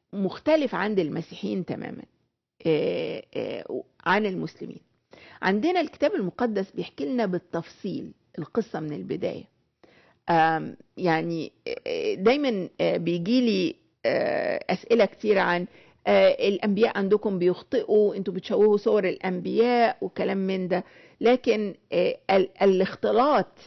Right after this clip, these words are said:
في إنه مين نبي ومين مش نبي دي حاجة، لكن الأهم من كده إنه دايما بنقول إن الكتاب المقدس بيقول إنه الإنسان طبيعته فاسدة،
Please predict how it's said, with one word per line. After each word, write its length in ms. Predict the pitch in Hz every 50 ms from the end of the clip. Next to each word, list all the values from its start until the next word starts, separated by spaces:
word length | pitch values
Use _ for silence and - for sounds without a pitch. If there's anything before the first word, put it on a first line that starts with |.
| 190 - -
في 300 | - 185 175 170 160 - -
إنه 280 | 180 175 170 170 170
مين 240 | 175 180 208 233 233
نبي 260 | 233 233 214 220 196
ومين 260 | 180 180 180 180 180 170
مش 240 | 175 - - -
نبي 280 | 175 175 170 214 240 - _ _ _ _ _ _ _ _ _ _ _ -
دي 120 | - 180 180
حاجة، 420 | - 190 185 185 196 226 - - _ _ _ _ - -
لكن 280 | - - - 269 247 247
الأهم 520 | 233 - - 254 339 494 508 440 294 165
من 140 | - - 185
كده 320 | - - - - - - _ _ _ _ _ _ _ -
إنه 180 | 196 190 185 180
دايما 320 | 180 226 269 302 285 247
بنقول 500 | 208 180 170 160 165 - - 170 175 170
إن 160 | 170 170 165
الكتاب 420 | 170 190 - - - - 262 277 262
المقدس 580 | 233 190 175 - - 196 180 175 175 175 _
بيقول 560 | - 151 143 - - - 170 170 190 208 233 - - - _ _ _ _ - -
إنه 360 | 202 202 185 180 180 180 180 - - -
الإنسان 800 | 190 175 - - 190 180 180 - - - 233 240 247 247 240 233 233 - _ _ -
طبيعته 540 | - 175 170 180 185 196 214 208 - - 190
فاسدة، 400 | - - 175 190 - _ -